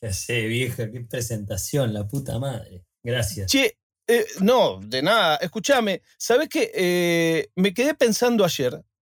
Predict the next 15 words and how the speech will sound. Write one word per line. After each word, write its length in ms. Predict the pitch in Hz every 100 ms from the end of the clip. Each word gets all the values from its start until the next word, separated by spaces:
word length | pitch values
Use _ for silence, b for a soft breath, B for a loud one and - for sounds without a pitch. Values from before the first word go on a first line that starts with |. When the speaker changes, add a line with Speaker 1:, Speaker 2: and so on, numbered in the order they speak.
| -
Speaker 2:
esto 200 | 196 180
lo 80 | 147
tendríamos 320 | 151 165 160
que 60 | 143
hablar 140 | 156
en 80 | 143
privado, 400 | 139 139 117 104
pero 220 | 107 110 110
lo 0 |
Speaker 1:
Mm. 60 | 120
Speaker 2:
vamos 100 | 135
a 40 |
hablar 180 | 127 120
acá 180 | 120 165
porque 320 | 139 120 110